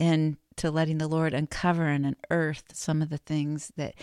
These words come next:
are weeds that have grown that need to be uprooted or plant some new seeds. So this, this card here says from Psalm one thirty-nine,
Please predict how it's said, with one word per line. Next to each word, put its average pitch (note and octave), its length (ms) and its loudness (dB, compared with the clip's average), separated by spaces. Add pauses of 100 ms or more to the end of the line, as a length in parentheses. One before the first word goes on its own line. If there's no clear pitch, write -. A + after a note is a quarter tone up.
(260)
are C#3+ 120 2
weeds G3+ 540 6
that G#3 120 8
have F#3 120 0
grown F3+ 400 6
that - 140 0
need E3 180 -2
to D#3 60 -2
be - 160 -6
uprooted F#3+ 720 2
or - 140 -4
plant - 400 -6
some D3+ 180 -8
new D3 140 -4
seeds. G3 720 2 (420)
So - 160 2
this, A#3+ 400 8 (240)
this A3+ 180 4
card F#3 340 0
here F3+ 520 0
says D#3 640 -4 (720)
from E3 200 0
Psalm F3 440 0
one E3+ 180 0
thirty-nine, D3+ 920 -4